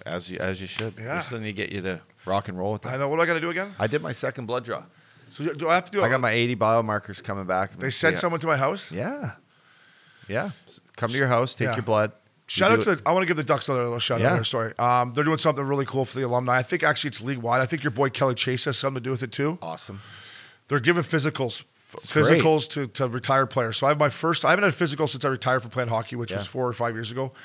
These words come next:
Speaker 2: Uh, Monday, I'm going in for a full physical. The Ducks are taking care of it. Um, I think Kelly Chase has something to do. I think teams around the league.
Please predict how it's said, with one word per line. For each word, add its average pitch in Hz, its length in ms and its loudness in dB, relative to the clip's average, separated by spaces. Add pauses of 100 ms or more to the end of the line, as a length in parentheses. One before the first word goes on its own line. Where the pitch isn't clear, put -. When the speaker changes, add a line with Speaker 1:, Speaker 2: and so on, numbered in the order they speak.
(380)
Speaker 2:
Uh, 107 200 -2
Monday, 143 300 4
I'm 135 100 2
going 131 160 -2
in 135 80 -4
for 123 140 -6
a 113 40 -4
full 147 200 0
physical. 127 600 0 (360)
The 117 60 -10
Ducks 135 280 2
are 143 40 0
taking 131 260 2
care 123 220 0
of 120 100 -2
it. 117 200 -4 (320)
Um, 104 400 -4
I 123 80 2
think 156 160 0
Kelly 147 220 4
Chase 143 280 2
has 131 120 2
something 131 240 0
to 123 60 -2
do. 117 40 0
I - 40 0
think 143 160 -2
teams 147 260 -4
around 135 160 0
the 120 80 -6
league. 147 400 -6